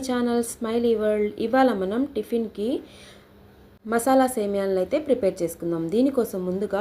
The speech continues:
టూ స్పూన్ ఆయిల్ వేసుకొని సేమియాలను అయితే రోస్ట్ చేసి తీసి పెట్టుకోవాలి. తర్వాత ఆయిల్ హీట్ అయిన తర్వాత ఆనియన్స్‌ని యాడ్ చేసుకోవాలి. ఈ కన్సిస్టెన్సీలో అయితే నేను రోస్ట్ చేసి పక్కన పెట్టుకున్నాను. ఈ ఆనియన్స్ గోల్డెన్ బ్రౌన్ కలర్ వచ్చిన తర్వాత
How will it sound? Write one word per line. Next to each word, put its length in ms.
టూ 160
స్పూన్ 320
ఆయిల్ 240
వేసుకొని 400
సేమియాలను 460
అయితే 240
రోస్ట్ 260
చేసి 260
తీసి 240
పెట్టుకోవాలి. 480
తర్వాత 340
ఆయిల్ 200
హీట్ 220
అయిన 180
తర్వాత 260
ఆనియన్స్‌ని 560
యాడ్ 240
చేసుకోవాలి. 580
ఈ 120
కన్సిస్టెన్సీలో 680
అయితే 220
నేను 260
రోస్ట్ 240
చేసి 240
పక్కన 280
పెట్టుకున్నాను. 480
ఈ 40
ఆనియన్స్ 380
గోల్డెన్ 360
బ్రౌన్ 260
కలర్ 220
వచ్చిన 200
తర్వాత 260